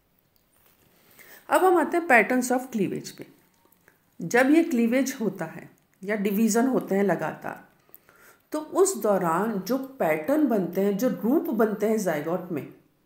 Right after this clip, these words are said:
वो patterns of cleavage या विदलन के प्रतिरूप कहलाते हैं। आप इमेजिन करिए किसी ब-, ball को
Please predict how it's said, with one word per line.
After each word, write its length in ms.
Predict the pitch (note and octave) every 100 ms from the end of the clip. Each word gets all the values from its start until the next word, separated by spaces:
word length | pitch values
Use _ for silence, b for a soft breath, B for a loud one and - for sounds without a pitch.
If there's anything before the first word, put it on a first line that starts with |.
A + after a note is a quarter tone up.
| _ _ - -
वो 560 | D#3+ G3+ B3+ C4+ - - _ _ _ G#3
patterns 420 | F3+ F3+ G#3 G3+
of 140 | A3
cleavage 360 | - F3+ D#3+ F3+
या 60 | G3+
विदलन 420 | F3 D3 D#3+ D#3+
के 80 | A3
प्रतिरूप 600 | A3+ F#3 E3+ E3 F3 G3+ -
कहलाते 500 | F3 D3+ C3+ - -
हैं। 140 | C3 _ _ _ _ _ _ _ _ _ _ b b b b b b _ _ _ _ _ _ _ _ _ -
आप 160 | C#4+ D#4+
इमेजिन 460 | C4+ A#3+ A#3+ D4
करिए 680 | - G3 D3 C#3+ D#3 B3+ - - _ _ _ _ _ _ _ _ _ _
किसी 260 | - - A#2+
ब-, 280 | F#2 - - _ _ _ _ _ _ _
ball 280 | E3 F3+ F3
को 460 | E3+ G#3 C#4+ - -